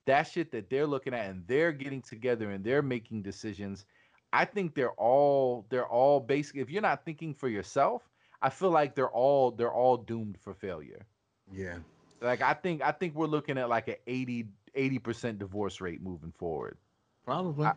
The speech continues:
Speaker 1: I think we got to, like, the fifties or sixties. I think, I think it's gonna be eighty. When, when this generation pans out, they, they definitely gonna kick up the numbers.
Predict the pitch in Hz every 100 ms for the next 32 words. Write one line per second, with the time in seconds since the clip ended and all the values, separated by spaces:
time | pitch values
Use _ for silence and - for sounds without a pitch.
0 | - 120 131 170 147 135 190 190 170 -
1 | 156 139 131 - - - 160 - 156 113
2 | 95 - 165 165 - 190 185 - _ _
3 | _ _ 127 143 160 139 131 131 139 131
4 | 117 117 113 104 110 117 110 95 90 104
5 | 107 113 110 104 151 - 180 165 160 160
6 | - 151 156 156 151 143 160 180 - _
7 | _ _ - 131 135 135 131 139 131 131
8 | 120 113 98 131 110 107 - 98 92 76
9 | 71 -